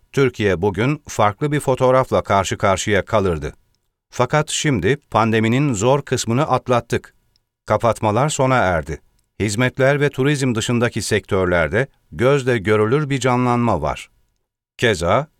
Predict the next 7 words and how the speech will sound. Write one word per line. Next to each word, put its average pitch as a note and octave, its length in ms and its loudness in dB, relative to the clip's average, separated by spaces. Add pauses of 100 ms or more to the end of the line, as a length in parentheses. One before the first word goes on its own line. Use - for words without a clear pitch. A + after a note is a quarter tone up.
(180)
turizm B2 500 2
ve A2+ 80 0
hizmetler A2+ 520 0
sektöründe B2 600 0
de A2+ 100 2
aşılamanın A2 680 0
hızlanması, F#2+ 760 -2